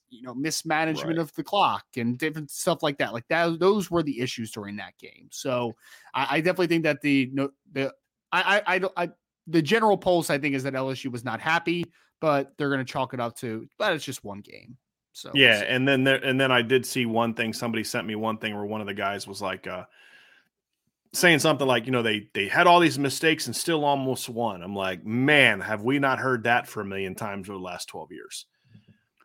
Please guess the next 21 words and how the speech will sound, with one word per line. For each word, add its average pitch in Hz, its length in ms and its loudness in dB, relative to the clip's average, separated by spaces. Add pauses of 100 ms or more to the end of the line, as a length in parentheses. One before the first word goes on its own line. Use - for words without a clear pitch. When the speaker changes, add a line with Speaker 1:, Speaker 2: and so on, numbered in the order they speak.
(160)
Speaker 2:
You 123 100 0
know, - 20 4
it's 127 120 4
impressive 180 480 4
Speaker 1:
Yeah. - 40 -4
Speaker 2:
that 139 80 -4
they 135 160 6
only 165 240 4
lost 147 300 2
by 131 160 2
one 139 260 2
when 123 140 0
they 113 160 -2
fumbled 151 440 -4
two 143 260 -2
punts 131 480 -2
and 107 120 -4
missed 135 260 -4
a, 117 80 -4
had 131 180 -4
a 113 120 -8